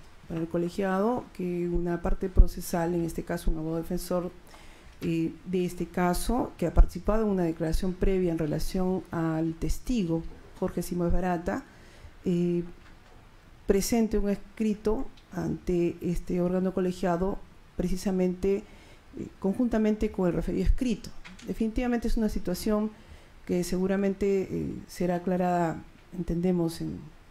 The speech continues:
el contexto correspondiente por el, el doctor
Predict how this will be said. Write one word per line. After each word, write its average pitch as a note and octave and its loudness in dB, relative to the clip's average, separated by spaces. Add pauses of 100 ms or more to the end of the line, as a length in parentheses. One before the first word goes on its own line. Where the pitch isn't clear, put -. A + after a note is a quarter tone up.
(120)
el E3+ -6
contexto F3 -2
correspondiente F3 2
por E3 -6
el, D#3 -6 (640)
el E3 -6
doctor F3 0